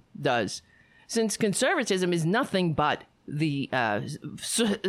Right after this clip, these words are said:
nothing but selfishness. That's what it is. It's not, it is the excuse for being selfish. Well, it's, it's so many other things too. It's racism. I mean, this is what it comes down to.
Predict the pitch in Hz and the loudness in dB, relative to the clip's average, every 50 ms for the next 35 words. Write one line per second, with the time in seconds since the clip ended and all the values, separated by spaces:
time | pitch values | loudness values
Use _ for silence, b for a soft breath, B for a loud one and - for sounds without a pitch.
0 | 180 B B B B B B 208 262 349 - 320 330 339 277 - - 349 330 311 | -4 B B B B B B -2 0 0 2 0 0 0 0 2 2 2 2 2
1 | - 285 269 - 123 98 87 - - 269 - - 175 135 120 135 180 147 110 90 | 2 0 0 0 -2 -2 -2 0 -2 0 0 2 0 2 2 2 2 2 0 0
2 | - 151 - - - - 160 160 147 - - 175 190 190 180 196 196 196 190 190 | -2 -4 -4 -4 -4 -2 0 0 0 0 0 0 0 2 2 2 2 2 2 0
3 | 185 180 - - - - - 160 180 180 180 180 165 160 - - - - - 233 | 0 -2 -4 -6 -8 -6 -2 0 0 2 2 0 0 -2 -2 -2 -2 0 0 0
4 | 302 285 - 98 - - - - - - B B B B B B B B B B | 0 0 0 -2 -4 -6 -8 -10 -10 -12 B B B B B B B B B B
5 | B B - - - - - - - - - - - - 175 175 165 151 180 170 | B B -6 -6 -6 -8 -10 -14 -18 -20 -20 -18 -8 -4 -2 0 2 2 2 2
6 | 160 147 - - - 92 143 - - - 180 139 110 104 - - 95 - - - | 2 2 0 -2 -2 -4 -4 -2 0 2 2 2 2 0 -2 -4 -6 -6 -6 -8
7 | - - - - - - - - - 349 - - - 139 147 - - - - - | -10 -12 -16 -20 -20 -20 -14 -8 -4 -4 -2 -2 -2 -2 -2 -2 -4 -4 -4 -4
8 | 165 - - 196 165 151 131 123 113 101 98 104 110 - 82 82 87 - - - | -4 -2 0 0 0 0 0 0 0 0 0 -2 -2 -2 -4 -4 -6 -6 -4 -4
9 | 87 - - - - - - - 123 131 135 143 - - 151 143 139 131 135 135 | -4 -2 -2 -4 -6 -8 -6 -4 -2 0 0 0 -2 -2 -2 -2 0 0 0 0
10 | - - 190 202 202 214 233 226 - 202 170 165 170 147 - - 143 120 117 117 | 0 0 0 2 2 0 0 0 0 0 0 0 0 0 0 -2 -2 -2 -2 -2
11 | 120 117 107 101 104 101 95 85 92 | -2 0 0 -2 -2 -2 -4 -4 -6